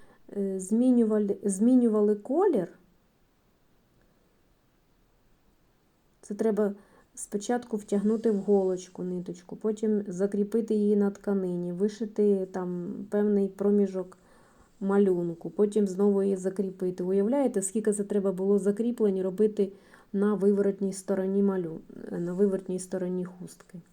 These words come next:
А так, меланжевою ниткою ми б'ємо всіх зайців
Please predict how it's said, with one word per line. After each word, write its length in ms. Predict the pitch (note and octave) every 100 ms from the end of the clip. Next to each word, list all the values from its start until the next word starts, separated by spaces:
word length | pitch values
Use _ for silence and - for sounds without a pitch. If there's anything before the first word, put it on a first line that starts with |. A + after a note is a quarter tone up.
| _ _ _ _ _ _ _ _ _ _ _ - - _ _ _
А 140 | F3 F#3+
так, 380 | A3 C#4 D4+
меланжевою 760 | A#3 G3+ A#3 A#3 A3 G#3 G3+ G3+
ниткою 540 | G#3+ C#4 - G3+ F#3+
ми 420 | F#3 G3+ A#3+ A#3+ G#3+ G3+
б'ємо 340 | F#3+ G3 G3+ A#3+
всіх 320 | A#3 G#3+ G3
зайців 520 | F#3 F3+ - D#3+ D#3+